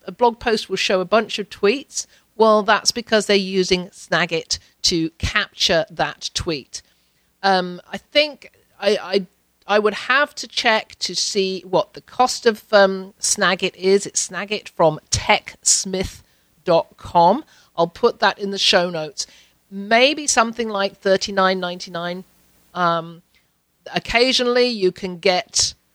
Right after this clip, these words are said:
yeah, you can get offers. You might want to look,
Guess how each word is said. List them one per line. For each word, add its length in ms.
yeah, 160
you 240
can 140
get 280
offers. 580
You 80
might 220
want 140
to 80
look, 240